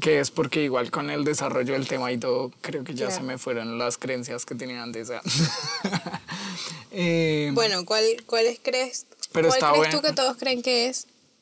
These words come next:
Speaker 1: Sí, hay un montón. Yo he escuchado un montón de definiciones. Hay gente que, que me ha dicho que, ah, bueno, primero que todo hay que partir que está obviamente en la Biblia. Hay un pedazo donde
Speaker 2: Mm.
Speaker 1: están hablando con Jesús y Jesús dice que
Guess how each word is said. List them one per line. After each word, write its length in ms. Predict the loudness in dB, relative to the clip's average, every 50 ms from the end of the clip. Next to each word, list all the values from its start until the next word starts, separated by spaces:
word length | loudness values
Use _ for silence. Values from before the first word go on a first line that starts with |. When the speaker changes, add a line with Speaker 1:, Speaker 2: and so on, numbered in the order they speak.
| _ -8
Speaker 1:
Sí, 480 | -4 0 2 4 4 6 6 6 4 4 2 0 -2 -6 -8 -4 -2
hay 220 | 0 2 2 4
un 80 | 4 4
montón. 460 | 4 2 2 2 2 0 0 0 0
Yo 80 | 0
he 20 | -2
escuchado 360 | -2 -2 -2 -2 -2 0 0
un 80 | 0 2
montón 340 | 2 0 0 0 -2 0
de 80 | 0 0
definiciones. 760 | 0 0 0 -4 -6 -6 -6 -6 -6 -6 -6 -8 -8 -8 -6 -2
Hay 140 | -2 -2
gente 340 | -2 -2 -4 -6 -4 -4 -4
que, 380 | 0 2 2 2 2 0 -2 -6 -12 -20 -20 -18 -18 -18 -18 -20 -20 -20 _ _ _ _ -14
que 120 | -12 -10
me 140 | -8 -6 -4
ha 40 | -4
dicho 240 | -4 -4 -4 -6 -4
que, 360 | -4 -4 -2 -4 -4 -6 -8 _ _ _ -12
ah, 240 | -6 -4 -4 -2 2
bueno, 360 | 4 4 6 6 4 2 2
primero 320 | 2 2 2 2 2 2
que 80 | 2 4
todo 160 | 6 6 6 6
hay 140 | 6 6
que 120 | 4 2 4
partir 380 | 4 4 4 4 2 0 0
que 100 | 2 0
está 360 | -2 0 2 2 2 2 2 4
obviamente 480 | 4 4 4 4 2 2 0 -2 -2 -2
en 100 | 0 2
la 100 | 2 2
Biblia. 360 | 2 0 -2 -2 -2 -2 0
Hay 160 | 0 0 0
un 140 | -2 -2 -4
pedazo 340 | -2 -2 -2 -2 -2 -2 -4
donde 480 | -4 -2 0 2 2 4 4 2 0 -2 -4
Speaker 2:
Mm. 100 | -8 -8
Speaker 1:
están 280 | -6 -6 -4 -4 -4
hablando 420 | -2 -2 -2 -2 -2 -2 -4 -4 -4
con 200 | -6 -6 -8 -6
Jesús 400 | -6 -6 -6 -4 -6 -6 -6 -6
y 80 | -6
Jesús 500 | -4 -4 -4 -4 -4 -6 -8 -10 -12 -14 -10
dice 380 | -6 -4 -4 -4 -4 -6 -6
que 240 | -6 -4 -4 -4 -4